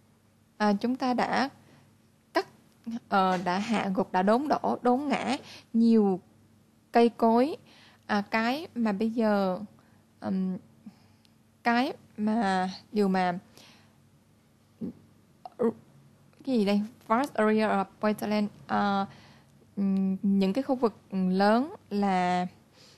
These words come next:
ừm, là, là, là, là hoang mạc, là đất khô cằn. Bây giờ, ừm, trên, trên khắp thế giới có,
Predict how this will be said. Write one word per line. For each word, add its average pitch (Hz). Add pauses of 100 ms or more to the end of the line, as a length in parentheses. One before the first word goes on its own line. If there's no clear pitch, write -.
(160)
ừm, 180 (140)
là, 185
là, 180
là, 185 (140)
là 190
hoang 226
mạc, 202
là 170
đất 302
khô 247
cằn. 214 (120)
Bây 214
giờ, 202 (100)
ừm, 190 (120)
trên, 214 (120)
trên 226
khắp 269
thế 254
giới 233 (360)
có, 294